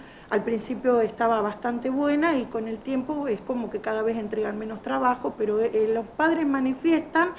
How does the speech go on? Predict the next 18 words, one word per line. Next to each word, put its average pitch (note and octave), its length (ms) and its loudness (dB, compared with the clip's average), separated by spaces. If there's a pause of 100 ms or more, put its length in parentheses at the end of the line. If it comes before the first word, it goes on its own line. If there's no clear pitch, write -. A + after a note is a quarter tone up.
(480)
primero C#4+ 400 2
que D4 60 0
hay C4+ 100 2
problemas A#3 480 0
de G#3 120 -4
conectividad, A#3+ 1040 4 (540)
eh, A#3+ 280 8
después C4 420 2
que B3+ 300 2
ellos A3+ 320 -4
no B3+ 100 0
están E4 320 6
preparados A#3+ 560 0
para A3 220 0
darle A#3+ 260 0
clases A#3 400 -4
a G#3 80 -6
sus, G#3 200 -6